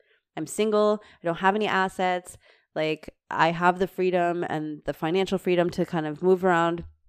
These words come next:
Like, nothing is holding me down. I'm not in a relationship.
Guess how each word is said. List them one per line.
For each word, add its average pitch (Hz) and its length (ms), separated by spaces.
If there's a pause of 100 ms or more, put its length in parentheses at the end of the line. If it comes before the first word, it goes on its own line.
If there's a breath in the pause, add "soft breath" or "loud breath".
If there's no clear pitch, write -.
(160)
Like, 160 280 (120)
nothing 202 600
is 185 100
holding 185 300
me 156 80
down. 156 300 (140)
I'm 160 120
not 190 180
in 202 40
a 202 40
relationship. 180 640